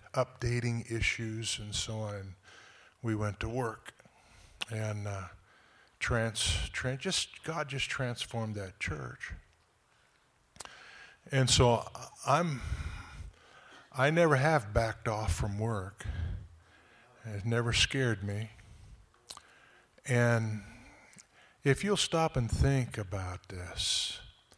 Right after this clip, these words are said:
how many times have you changed homes?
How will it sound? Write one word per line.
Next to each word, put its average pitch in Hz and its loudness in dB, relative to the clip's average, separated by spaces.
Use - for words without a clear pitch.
how 233 2
many 247 2
times 143 6
have 117 2
you 127 4
changed 120 4
homes? 101 -2